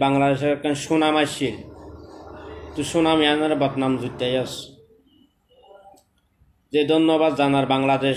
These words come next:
সরকারের, যে বাংলাদেশের জনগণরে, সারা ওয়ার্ল্ডে,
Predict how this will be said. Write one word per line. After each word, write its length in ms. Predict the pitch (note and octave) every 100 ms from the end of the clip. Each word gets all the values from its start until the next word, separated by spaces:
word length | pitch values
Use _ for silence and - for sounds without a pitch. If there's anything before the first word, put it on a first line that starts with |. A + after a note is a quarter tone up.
| - -
সরকারের, 480 | C#3 C#3+ C#3 D3 C#3 B2
যে 100 | C3+ B2+
বাংলাদেশের 520 | B2+ B2+ B2+ A#2+ C#3 C#3 - - A#2
জনগণরে, 600 | B2+ B2 A#2 A#2 A#2 A#2+ - _ _ _ _ _ _ _ - -
সারা 320 | - - D3 D3
ওয়ার্ল্ডে, 500 | C3 C3+ D3 C#3